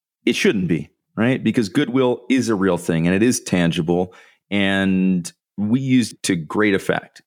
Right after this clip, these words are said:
not with the intent of using it as a piece of leverage. We did it because it was the right thing. And because it was the right thing for the right reason,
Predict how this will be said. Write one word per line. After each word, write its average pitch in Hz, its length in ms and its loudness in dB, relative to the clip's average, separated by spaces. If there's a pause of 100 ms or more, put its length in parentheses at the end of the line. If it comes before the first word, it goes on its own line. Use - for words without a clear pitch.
not 147 260 -2
with 175 140 -2
the 135 180 0
intent 107 500 0
of 95 120 -2
using 98 320 2
it 87 40 2
as 85 120 0
a 82 40 -6
piece - 220 -2
of 85 80 0
leverage. 92 520 0 (580)
We 110 100 0
did 131 160 2
it 110 80 -2
because 107 220 4
it 82 60 -2
was 92 120 0
the 95 80 2
right 92 260 0
thing. - 360 -4 (580)
And 107 180 0
because 170 360 0
it - 60 -2
was 98 180 0
the 95 80 2
right 87 260 0
thing 90 420 -2
for 196 280 0
the 120 80 2
right 87 240 0
reason, 98 500 0